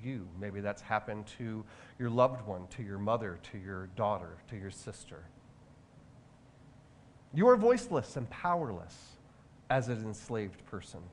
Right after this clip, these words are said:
in the ancient world. There was no such thing as, like, a human rights movement. There was no A C L U or Helsinki Watch. No such thing,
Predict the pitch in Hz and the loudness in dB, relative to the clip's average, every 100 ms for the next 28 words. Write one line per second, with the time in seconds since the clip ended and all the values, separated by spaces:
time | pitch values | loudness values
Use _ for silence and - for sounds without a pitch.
0 | - 110 104 98 92 - - 113 180 262 | -12 -10 -6 -6 -6 -10 -4 0 0 2
1 | 208 262 240 240 - 226 208 170 147 139 | 6 6 4 -4 2 2 4 4 8 6
2 | - - - 156 - 220 196 170 165 165 | 6 -8 0 0 4 6 6 10 10 10
3 | - - 139 107 101 151 208 214 214 185 | 4 0 0 0 2 4 8 8 8 4
4 | 175 - 160 147 139 147 143 131 110 107 | 2 0 6 6 6 2 2 2 0 -2
5 | - - 160 - 175 170 143 113 90 - | -8 0 0 2 2 2 2 2 2 0
6 | - 185 190 - - | 4 6 6 2 -2